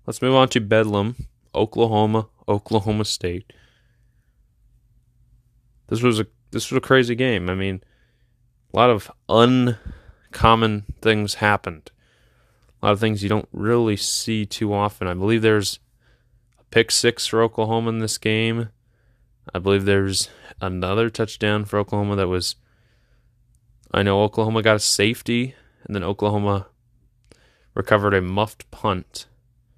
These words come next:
for a touchdown. So just a, Oklahoma State making a ton of mistakes, but they're able to get the victory. A ton of, uh, just ex-,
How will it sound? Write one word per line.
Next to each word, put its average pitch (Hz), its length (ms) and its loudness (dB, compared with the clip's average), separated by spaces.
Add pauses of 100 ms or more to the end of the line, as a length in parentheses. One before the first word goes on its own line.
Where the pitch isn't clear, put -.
(300)
for - 160 -4
a - 40 -6
touchdown. 90 560 -4
So 90 300 -2 (600)
just - 160 -10
a, 90 180 -4 (600)
Oklahoma 120 420 2
State 107 200 -2
making 101 200 -4
a 95 60 -4
ton - 380 2
of 165 60 2
mistakes, 120 720 -2 (640)
but 110 160 -8
they're 104 200 0 (180)
able 139 320 -2
to 151 140 -4
get 131 200 -2
the 139 80 0
victory. 120 520 -2 (400)
A - 60 -10
ton 123 380 0
of, 117 260 -2 (1120)
uh, 90 220 0
just 90 260 -6
ex-, - 360 -6